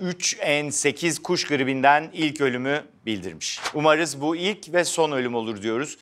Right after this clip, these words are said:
ve bir pandemiyi daha ne bedenimizin ne de ruhlarımızın kaldıramayacağını söylemek istiyoruz. Ayrıca da atalarımızın söylediği gibi her kuşu öptün bir leyle-, bu değil. Bu değil. Yok o,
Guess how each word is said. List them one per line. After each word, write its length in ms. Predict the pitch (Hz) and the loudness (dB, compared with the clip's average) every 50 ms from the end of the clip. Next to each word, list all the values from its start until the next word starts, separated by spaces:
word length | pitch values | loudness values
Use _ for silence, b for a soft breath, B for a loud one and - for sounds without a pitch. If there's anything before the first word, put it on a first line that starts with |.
| - | 2
ve 200 | 147 156 143 127 | 2 2 2 2
bir 80 | 160 196 | -4 -4
pandemiyi 640 | - - 151 147 143 143 147 139 143 143 139 120 | 0 4 4 4 4 2 0 0 0 -2 -2 4
daha 200 | 127 123 120 131 | 4 4 4 4
ne 300 | 127 123 127 139 135 123 | 2 2 2 0 2 4
bedenimizin 600 | 143 143 131 143 143 143 143 135 127 151 165 156 | 4 4 6 4 2 2 0 -4 -4 -4 -4 0
ne 140 | 143 135 127 | 0 0 2
de 60 | 143 | 2
ruhlarımızın 640 | 147 123 131 120 113 127 131 127 131 123 117 139 131 | 2 2 0 -2 2 2 2 2 0 -2 -4 -6 -2
kaldıramayacağını 800 | - 131 127 123 117 120 131 127 120 113 107 95 113 113 113 120 | 4 4 4 4 4 0 0 0 0 -2 -4 -2 0 0 0 -2
söylemek 420 | 110 - 131 135 135 135 135 123 - | -6 -8 -6 -6 -6 -6 -6 -8 -10
istiyoruz. 480 | - - - - 107 98 92 - - - - - - | -10 -12 -8 -6 -8 -8 -8 -8 -14 -10 -8 4 6
Ayrıca 420 | 156 160 156 131 104 135 127 110 | 8 8 8 6 0 -2 2 4
da 160 | 156 170 180 | 6 6 8
atalarımızın 640 | 185 147 - 151 147 147 147 143 143 135 107 135 147 | 6 4 2 0 2 2 4 2 2 -2 -4 -4 -4
söylediği 580 | 131 - - 147 139 139 143 143 131 147 143 131 | -4 0 2 2 2 4 2 0 0 -2 -2 0
gibi 200 | 131 120 110 110 | -2 0 2 2
her 440 | 101 98 127 139 151 160 160 151 - | 4 8 10 10 10 8 4 -2 -10
kuşu 260 | 151 139 - 160 156 | -8 -8 -4 -4 -2
öptün 520 | 156 143 131 - - - 160 175 175 143 | 0 0 -2 -2 -2 -4 -2 -2 -2 -2
bir 200 | 131 147 165 139 | 0 0 2 4
leyle-, 440 | 127 123 120 123 139 - - 120 110 | 4 4 4 4 -2 -4 -6 -8 -10
bu 140 | 123 123 110 | -10 -8 -6
değil. 280 | 120 110 104 104 - - _ _ _ _ - | -6 -6 -6 -6 -10 -16 _ _ _ _ -8
Bu 140 | 127 123 92 | -8 -6 -6
değil. 160 | 104 98 95 - - - - | -6 -8 -8 -10 -8 -8 0
Yok 260 | 131 160 160 156 - - | 2 4 2 2 2 -2
o, 140 | 165 160 | -2 -2